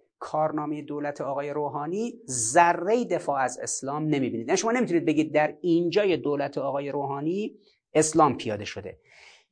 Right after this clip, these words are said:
یعنی آقای روحانی تلاش کرده ربا رو از بانک بزداید. آقای روحانی تلاش کرده قمار رو از بورس بزداید. آقای روحانی تلاش کرده تسلیس رو در علوم انسانی غربی بزداید. آقای روحانی تلاش کرده مثلاً،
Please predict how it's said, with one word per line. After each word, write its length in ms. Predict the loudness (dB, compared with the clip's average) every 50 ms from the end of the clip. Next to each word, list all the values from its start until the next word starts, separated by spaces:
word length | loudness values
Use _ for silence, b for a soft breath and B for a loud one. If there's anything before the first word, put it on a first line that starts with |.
| _ _ _ _ _ 2
یعنی 160 | 4 6 8
آقای 220 | 8 8 6 8
روحانی 260 | 6 4 4 4 2
تلاش 380 | 0 0 0 0 0 0 -2 -2
کرده 360 | 0 2 2 2 4 4 4
ربا 400 | 4 4 2 2 2 4 4 4
رو 100 | 4 4
از 300 | 4 4 2 0 0 2
بانک 380 | 2 2 4 2 0 -2 -4 -2
بزداید. 840 | -2 -2 -2 -4 -8 -8 -8 -12 -12 -14 -18 -20 _ -20 -20 -20 _ _ _
آقای 220 | _ 2 4 4 4
روحانی 300 | 4 2 2 0 0 -2
تلاش 380 | 0 -2 -2 -2 -2 -6 -4
کرده 300 | -4 -2 -2 -2 0 -2
قمار 460 | -4 -2 4 4 4 6 6 2 2 2
رو 100 | 2 0
از 340 | 0 0 -2 -2 -8 -8
بورس 400 | -6 -6 -4 -4 -6 -6 -8 -6 -4
بزداید. 540 | -4 -4 -2 -4 -6 -6 -6 -8 -8 -10 -10 -6 _
آقای 240 | 0 2 2 2 4
روحانی 320 | 2 0 0 0 -2 -2
تلاش 360 | -2 -2 -4 -2 -2 -4 -4
کرده 340 | -2 -2 -2 -2 0 -2 -6
تسلیس 760 | -6 -4 -2 -2 -2 -2 -4 -8 -6 -2 -2 0 0 0 0
رو 120 | 0 0 2
در 300 | 2 2 2 2 2 0
علوم 300 | -2 -6 -6 -4 -4 -4
انسانی 500 | -4 -4 -6 -6 -6 -6 -6 -6 -8 -4
غربی 340 | -2 -2 -2 0 -2 -4 0
بزداید. 500 | 0 0 -2 -2 -6 -6 -6 -8 -8 -6
آقای 220 | -4 0 0 2 2
روحانی 280 | 2 -2 -2 -2 -4
تلاش 420 | -4 -4 -6 -4 -2 -4 -4 -4 -6
کرده 340 | -6 -4 -4 -4 -4 -4 -6
مثلاً، 540 | -6 -6 -6 -6 -8 -6 -6 -6 -8 -8